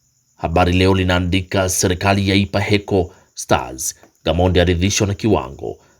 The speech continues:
Lakini Burkina Faso yaanza vyema Afcon. Msondo Sikinde kumuenzi, eh, T X Moshi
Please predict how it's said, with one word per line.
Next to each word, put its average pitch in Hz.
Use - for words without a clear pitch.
Lakini 98
Burkina 101
Faso 117
yaanza 101
vyema 87
Afcon. 69
Msondo 87
Sikinde 98
kumuenzi, 90
eh, 78
T 101
X -
Moshi 82